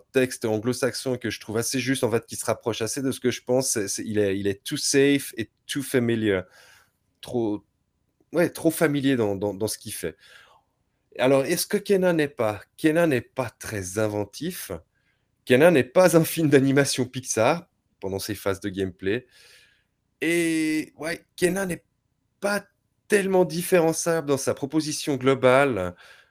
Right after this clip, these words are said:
euh, par rapport à d'autres productions de, de, de, de, de, de qualité. Voilà.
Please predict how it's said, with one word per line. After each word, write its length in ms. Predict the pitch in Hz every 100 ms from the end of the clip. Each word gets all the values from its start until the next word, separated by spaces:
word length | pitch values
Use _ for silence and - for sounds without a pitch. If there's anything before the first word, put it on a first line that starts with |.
| _ -
euh, 640 | 98 95 95 92 90 90 85 69 _ _ _ _ _ _ _ _ _ -
par 100 | 120
rapport 320 | 120 139 131
à 40 | 107
d'autres 260 | 131 147
productions 440 | - 113 113 - 120
de, 160 | 110
de, 360 | 95 101 98 85 - _ _
de, 220 | 98 92
de, 180 | 95 107
de, 280 | 95 107 - _ -
de 80 | 101
qualité. 800 | - 139 131 123 - 107 107 - _ _ _ _ _ _ _ _ _ _ -
Voilà. 360 | 107 117 101